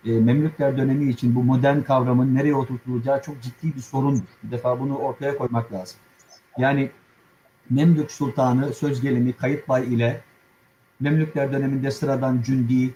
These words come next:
bir asker olan kişinin veya halktan birisinin veya makrezinin önemli oranda dini bağlamda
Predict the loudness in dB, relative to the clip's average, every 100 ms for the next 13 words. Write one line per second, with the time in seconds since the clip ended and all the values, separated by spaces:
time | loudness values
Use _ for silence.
0 | -6 -6 -6 -6 -4 -2 0 -2 -4 0
1 | 0 0 -4 -6 -2 0 0 -2 -2 -2
2 | -4 -2 -2 0 0 0 -2 -2 -2 0
3 | 0 -2 -4 -4 0 2 0 -4 _ _
4 | _ -20 -10 -2 2 4 4 4 2 0
5 | 0 0 -2 -4 -2 0 2 0 2 2
6 | 2 0 0 0